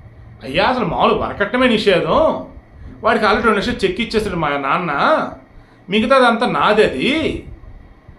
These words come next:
నాది తీసుకొని నాకు ఇవ్వకుండా నాన్న రా-, ఇబ్బంది పెడుతున్నారు, అసలు ఏంటి ఇలా?" అని చెప్పేసి అన్నారు. దాన్ని కోర్టు మొత్తం చెక్ చేసింది. అప్పుడు చెప్పింది, స్త్రీ ఆస్తి, స్త్రీ ధనం,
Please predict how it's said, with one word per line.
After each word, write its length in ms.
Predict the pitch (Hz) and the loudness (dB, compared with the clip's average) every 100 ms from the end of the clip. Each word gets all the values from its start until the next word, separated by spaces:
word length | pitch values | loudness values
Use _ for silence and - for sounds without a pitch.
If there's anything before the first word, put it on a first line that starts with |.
| - | -16
నాది 460 | 120 123 170 254 247 | -10 0 2 2 0
తీసుకొని 340 | 269 - 269 | -2 0 2
నాకు 280 | 254 226 254 | 4 2 2
ఇవ్వకుండా 400 | 247 254 254 214 | 0 2 2 2
నాన్న 520 | 208 196 226 226 214 | 2 2 2 0 2
రా-, 140 | 208 190 | 0 0
ఇబ్బంది 240 | 156 220 | 0 0
పెడుతున్నారు, 320 | 220 208 220 | 2 -2 -2
అసలు 160 | 196 180 | 0 2
ఏంటి 180 | 214 214 | 2 2
ఇలా?" 120 | 190 | 0
అని 120 | 180 | 0
చెప్పేసి 260 | 170 190 233 | -4 -4 -6
అన్నారు. 200 | 190 - - - - - | -8 -12 -18 -20 -20 -4
దాన్ని 180 | 247 247 | -4 0
కోర్టు 260 | 226 240 | 2 2
మొత్తం 320 | 196 196 247 | 0 -2 -2
చెక్ 320 | 247 190 170 - | -2 -4 -4 -6
చేసింది. 260 | - - - 151 | -6 -10 -10 -4
అప్పుడు 320 | 156 - 254 | -4 -4 -4
చెప్పింది, 380 | 175 - 117 - - - - _ _ - - - - - - - - - - - - - | -4 -6 -10 -16 -18 -20 -20 _ _ -20 -20 -20 -20 -20 -18 -16 -14 -14 -12 -12 -16 -20
స్త్రీ 380 | - 208 262 - | -4 0 0 0
ఆస్తి, 760 | 151 156 156 - 175 190 185 - - - _ _ - | 2 2 0 0 0 2 -2 -8 -20 -20 _ _ -20
స్త్రీ 300 | - 247 262 | -2 0 2
ధనం, 640 | 254 156 147 175 190 190 | 0 -2 0 2 2 0